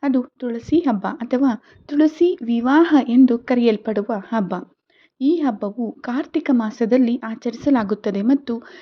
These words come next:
ಇದು ದೇವರ ಭಕ್ತನ ಸಂಯೋಗದ ಸಂಕೇತವಾಗಿದೆ. ತುಳಸಿ ಹಬ್ಬವು ಕೇವಲ ಧಾರ್ಮಿಕ ಆಚರಣೆಯಲ್ಲ, ಅದು ಭಕ್ತಿ, ಪವಿತ್ರತೆ ಮತ್ತು ಶ್ರದ್ಧೆಯ ಸಂಕೇತವಾಗಿದೆ.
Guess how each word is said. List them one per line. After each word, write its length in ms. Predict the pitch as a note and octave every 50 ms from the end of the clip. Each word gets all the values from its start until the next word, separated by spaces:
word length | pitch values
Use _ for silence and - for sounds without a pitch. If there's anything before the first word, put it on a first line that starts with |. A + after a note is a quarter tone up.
| - _ _
ಇದು 400 | C#4 C4 D4+ C#4 C#4+ C#4+ _ _ - A3
ದೇವರ 340 | G#3 B3 C#4+ F4 F4+ F4 D#4 C4+
ಭಕ್ತನ 440 | A#3 G#3 A3+ A#3+ - _ - D4+ C#4 B3
ಸಂಯೋಗದ 680 | A#3+ - - A3+ B3 D4 D#4+ D4+ C#4 A#3+ A3 - G#3+ - A#3 D4 B3+
ಸಂಕೇತವಾಗಿದೆ. 1000 | - - A3+ A#3 B3+ - A#3 A#3 A#3+ - D4+ C#4+ A#3+ G#3+ G3 - G3 G3+ F#3 G3 - _ _ _ _ - - _ _ _ -
ತುಳಸಿ 380 | C4+ B3+ C#4 C#4 - D#4 E4+
ಹಬ್ಬವು 500 | E4 D4+ C4 A#3 G#3 - A3+ G#3+ A3 A3+
ಕೇವಲ 480 | - - - C4 C4 C#4 D4 C4 A#3 A3+ G#3+ - -
ಧಾರ್ಮಿಕ 480 | G3+ G#3 G#3 A#3+ C#4 D4+ D4+ D4+ D4+ - B3+
ಆಚರಣೆಯಲ್ಲ, 760 | A#3 A3 G#3+ G#3 G#3 - A#3+ A3 A3 B3+ F4+ D#4 A#3+ G#3 G3+ F#3+ F#3 - - - - - -
ಅದು 480 | B3 A#3+ A3+ A#3 A3+ A#3 - - - _ -
ಭಕ್ತಿ, 500 | - B3+ B3 - _ - C4 A#3 - - _
ಪವಿತ್ರತೆ 560 | - A#3 A#3 D#4 F4+ F4 - C#4+ C#4 C4+ B3
ಮತ್ತು 440 | A3 A#3 B3+ C4 - - A#3 A3+ - -
ಶ್ರದ್ಧೆಯ 540 | - - C4+ C4 B3+ - D#4+ D#4 C4 B3+ A#3+ G#3 - - -
ಸಂಕೇತವಾಗಿದೆ. 1080 | - A#3+ A3 - - A3 A3 - D4 D4 D4 A#3 G3+ G3 G#3+ G3 G3 G3 - _ _ _